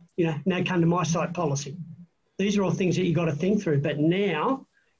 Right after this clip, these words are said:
we should be asking our contractors, "If you're gonna come on site and you are gonna touch things,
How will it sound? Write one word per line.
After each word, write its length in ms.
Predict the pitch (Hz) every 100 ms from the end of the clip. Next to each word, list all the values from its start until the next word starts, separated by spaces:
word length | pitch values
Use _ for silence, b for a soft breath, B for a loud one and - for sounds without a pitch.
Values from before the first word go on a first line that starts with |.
| _ -
we 80 | 160
should 180 | - 165
be 140 | 170
asking 400 | 175 170 180 165
our 100 | 165
contractors, 840 | - 202 226 147 139 160 214 233 _ _ _ _ _ _
"If 160 | 156 139
you're 100 | 175
gonna 200 | 208 196
come 200 | 214 214
on 140 | 190
site 500 | - 175 175 202 -
and 100 | 170
you 140 | 170 165
are 40 |
gonna 240 | 156 160 156
touch 320 | - 214 -
things, 500 | 170 220 277 -